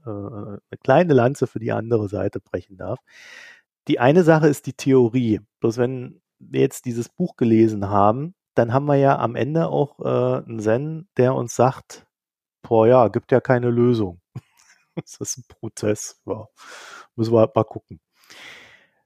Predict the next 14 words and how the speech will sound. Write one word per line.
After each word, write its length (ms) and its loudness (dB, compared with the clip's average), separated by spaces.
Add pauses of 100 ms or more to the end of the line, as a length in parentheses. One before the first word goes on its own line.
(140)
Wenn 220 2
du 100 6
dann 360 4
halt, 580 4
ähm, 1500 -2 (400)
versuchst, 800 -4 (1600)
mit 180 -2
den 140 2
ganzen 340 0
Zahlen 460 2
irgendwas 460 0
darzustellen, 920 2 (140)
dann 220 -2
ist 500 -4